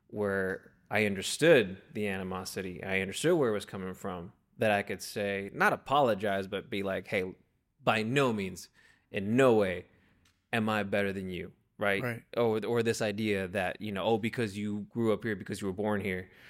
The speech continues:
Speaker 1: uh, you're not Mexican," right? Well, I'm somewhere stuck in between, right? I'm, I'm not,
Speaker 2: <laughs>
Speaker 1: I'm not, uh, Mexican American enough to be Mexican American.
Speaker 2: Yeah.
Speaker 1: I'm not American enough to be American, and I'm no longer Mexican enough to just be Mexican,
Speaker 2: <laughs>
Speaker 1: right?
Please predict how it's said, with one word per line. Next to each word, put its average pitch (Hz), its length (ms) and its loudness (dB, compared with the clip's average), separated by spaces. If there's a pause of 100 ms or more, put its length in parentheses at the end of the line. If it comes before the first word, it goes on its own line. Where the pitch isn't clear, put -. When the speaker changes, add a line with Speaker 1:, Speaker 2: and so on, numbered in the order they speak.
(200)
Speaker 1:
uh, 95 180 0
you're 110 140 0
not 110 400 -2
Mexican," 95 480 -6
right? 104 240 -2
Well, 107 320 -2 (240)
I'm 123 460 4
somewhere 120 560 2
stuck - 320 -2
in 101 80 -4
between, 95 280 -4
right? 98 220 0
I'm, 101 220 -4
I'm 104 220 -4
not, 113 300 0 (220)
Speaker 2:
<laughs> - 200 -20
Speaker 1:
I'm 113 180 2
not, 113 340 2
uh, 110 240 -2
Mexican 123 440 -2
American 160 420 0
enough 160 300 0
to 147 100 -8
be 135 440 -2 (380)
Mexican 127 360 0
American. 143 360 4
Speaker 2:
Yeah. 143 40 4
Speaker 1:
I'm 123 80 2
not 127 140 6
American 143 380 4
enough 139 200 2
to - 80 -8
be 135 120 2
American, 151 480 4
and 110 180 0
I'm 113 360 -2
no 139 140 8
longer 135 320 6
Mexican 131 420 4
enough 117 240 -2
to 123 80 -4
just 110 300 4
be 120 80 4
Mexican, 107 500 0
Speaker 2:
<laughs> - 20 -6
Speaker 1:
right? 135 260 0